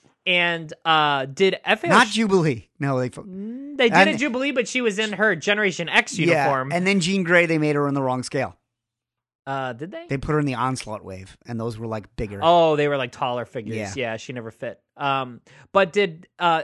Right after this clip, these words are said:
Speaker 1: so F A O Schwartz closed. Do you think they, 'cause they just, like, bled money, like, with, like, episode one?
Speaker 2: No, what, uh, I don't think that did it. Uh, what did it was they were always upscale, and they didn't have a lot of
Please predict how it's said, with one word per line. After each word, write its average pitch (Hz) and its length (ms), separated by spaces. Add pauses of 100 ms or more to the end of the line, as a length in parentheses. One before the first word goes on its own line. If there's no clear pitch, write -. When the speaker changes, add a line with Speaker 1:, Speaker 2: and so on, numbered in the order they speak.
Speaker 1:
so 240 160
F 240 80
A 262 80
O 196 80
Schwartz 175 320
closed. 127 760 (300)
Do 185 80
you 254 60
think 311 160
they, 180 100
'cause 143 300
they 143 100
just, 135 220
like, 107 160 (380)
bled 127 380
money, 123 440
like, 120 320
with, 117 200
like, 110 180 (120)
episode 117 420
one? 120 280
Speaker 2:
No, 151 180
what, 139 200 (180)
uh, 143 520
I 165 120
don't 196 160
think 165 160
that 135 180
did 139 320
it. - 100
Uh, 123 360 (140)
what 147 500
did 156 200
it 147 140
was 131 440 (600)
they 202 100
were 269 120
always 196 180
upscale, 147 760
and 135 80
they 135 80
didn't 127 200
have 123 180
a 127 40
lot 117 320
of 107 300